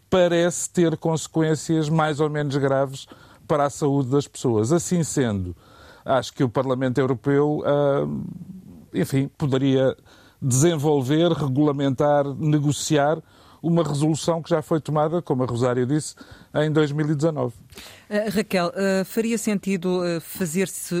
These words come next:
Speaker 2: um inquérito à população, mas, eh, de uma forma um pouco mais, eh, intensiva do que aquele que foi feito, eh, na altura, até porque depois da pandemia também, e há pouco falavas da questão dos horários de trabalho, há muitas pessoas que estão em teletrabalho, portanto até esse nível houve alterações.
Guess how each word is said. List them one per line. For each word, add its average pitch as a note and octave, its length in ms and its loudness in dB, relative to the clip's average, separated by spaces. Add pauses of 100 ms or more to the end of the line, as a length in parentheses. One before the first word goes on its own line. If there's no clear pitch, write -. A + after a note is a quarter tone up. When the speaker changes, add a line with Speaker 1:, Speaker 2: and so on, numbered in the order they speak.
Speaker 2:
um F3 320 -2
inquérito E3+ 640 -2
à D#3+ 80 0
população, D#3+ 720 -2
mas, D3 320 -6
eh, D#3 140 -4
de D3 80 -6
uma E3 100 0
forma D#3+ 320 -2
um D#3 60 -2
pouco E3 260 -6
mais, D#3 340 -2 (300)
eh, D#3 380 0
intensiva E3+ 580 0
do D3+ 100 -4
que D#3 120 -4
aquele E3+ 180 -2
que - 100 -10
foi E3+ 140 -2
feito, D#3+ 420 -4
eh, D3 200 0
na D3+ 160 0
altura, E3 560 0 (240)
até F#3+ 240 -2
porque G#3 340 -4
depois F3+ 300 -2
da F#3 80 -2
pandemia F#3+ 400 0
também, F#3 520 -2
e D3+ 220 -6
há C#3+ 80 -2
pouco - 240 -8
falavas D#3 340 -2
da D#3 120 -4
questão E3 320 -4
dos C3+ 120 -8
horários D3 360 -2
de - 80 -16
trabalho, D#3 500 -2 (300)
há D3+ 180 -4
muitas F#3 440 0
pessoas G3+ 200 -2
que - 60 -14
estão F#3+ 160 0
em F3+ 40 -2
teletrabalho, F#3 680 -2
portanto D3+ 320 -6
até E3 200 -2
esse E3 340 -4
nível F3+ 400 0
houve F3 240 -2
alterações. D#3+ 680 -4